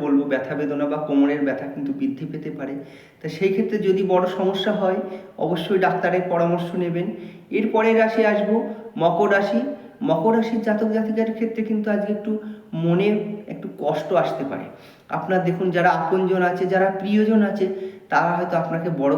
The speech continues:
কষ্ট দিতে পারে, আপনার মনে আঘাত দিতে পারে। আপনি হয়তো ভাবতে পারেন, "আমি সবার জন্য এত কিছু করি, এত ভাবি, এত চিন্তা করি, কিন্তু আমাকে তারা এত কষ্ট দিচ্ছে।" এমন একটা কথা বলল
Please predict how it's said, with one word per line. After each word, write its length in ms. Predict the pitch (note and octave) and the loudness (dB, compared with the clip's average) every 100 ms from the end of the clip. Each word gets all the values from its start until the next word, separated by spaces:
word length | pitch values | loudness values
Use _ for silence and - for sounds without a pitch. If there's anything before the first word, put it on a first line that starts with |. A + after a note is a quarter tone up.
| - | 0
কষ্ট 260 | C3 - - | -4 -6 -8
দিতে 260 | D3 - | -8 -8
পারে, 240 | D#3 C3+ C3+ | -8 -8 -8
আপনার 260 | - D#3 | -6 -4
মনে 240 | D#3 D#3+ F3+ | -2 0 0
আঘাত 400 | - - E3+ D#3+ | -2 -2 -4 -4
দিতে 220 | E3 F3 E3+ | -6 -6 -6
পারে। 160 | E3 - - - - | -8 -8 -14 -18 -6
আপনি 200 | - G3+ | -4 -2
হয়তো 200 | G#3 G#3 | -2 -2
ভাবতে 340 | - F#3+ G3+ | -2 -4 -2
পারেন, 240 | F#3+ G3+ G3+ | -2 -2 -2
"আমি 140 | G3 | -2
সবার 400 | G3 G3 G3 F#3+ | -2 0 2 2
জন্য 180 | G#3 G3+ | 0 0
এত 220 | F#3+ G3 G3+ | 0 -2 -6
কিছু 200 | G#3+ G#3 G#3 | -6 -6 -2
করি, 280 | G3 G3 - | -2 -2 -4
এত 180 | G3 | -2
ভাবি, 460 | F#3+ E3+ F3+ D4 G3 | -2 -2 -2 -2 -2
এত 180 | G3 G#3 - | -2 -4 -4
চিন্তা 280 | G#3 G3+ G#3+ | -4 0 0
করি, 240 | G#3+ G#3+ - - - - | 0 -2 -4 -8 -10 -6
কিন্তু 220 | G3 G#3+ | 0 2
আমাকে 380 | F#3 F#3 G3+ G#3+ | 2 0 0 2
তারা 160 | G3+ | 4
এত 220 | G3+ G3+ G3+ | 4 2 0
কষ্ট 260 | F#3+ F#3+ G3 | 0 0 -2
দিচ্ছে।" 300 | F#3 F#3+ G3 | -4 -4 -2
এমন 300 | F3+ F#3 G3 | 0 0 0
একটা 260 | F#3+ F#3+ F3+ | -2 -2 -2
কথা 240 | E3 E3 F3+ | -2 0 0
বলল 300 | F3+ F3 | 0 0